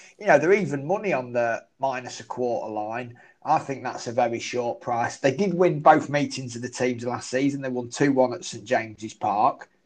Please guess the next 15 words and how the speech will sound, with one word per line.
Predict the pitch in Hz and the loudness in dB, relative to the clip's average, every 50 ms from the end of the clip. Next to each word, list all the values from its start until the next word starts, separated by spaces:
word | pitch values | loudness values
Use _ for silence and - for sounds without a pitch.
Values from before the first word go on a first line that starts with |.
| _ _ _ - | _ _ _ -6
but | 185 196 | -6 -2
they've | - 214 165 196 | -2 -2 -2 0
yet | 277 294 294 - - | 0 0 0 -2 -2
to | - 175 180 | 2 4 6
win | 175 185 180 | 6 6 6
a | 156 131 | 6 6
game | - 180 185 220 214 196 151 117 | 8 8 8 8 6 2 -4 -4
this | 117 107 - | -4 -6 -6
season, | - - 117 104 104 101 98 101 98 - | -4 -4 -2 -2 -2 -4 -6 -10 -14 -6
Pete, | - 104 90 92 92 98 | -2 -2 -2 0 -2 -6
and | 135 151 170 | -4 -2 -2
they've | 151 - | -2 -2
conceded | - 170 170 151 - 208 254 262 240 - 175 143 139 | -2 -6 -4 -2 0 0 0 0 0 2 2 2 2
eleven | 135 135 139 139 147 113 117 101 107 | 4 4 6 6 6 4 0 -2 4
goals. | 139 175 208 170 135 78 76 - _ - - - - | 6 6 6 6 4 0 -10 -16 _ -14 -14 -14 -14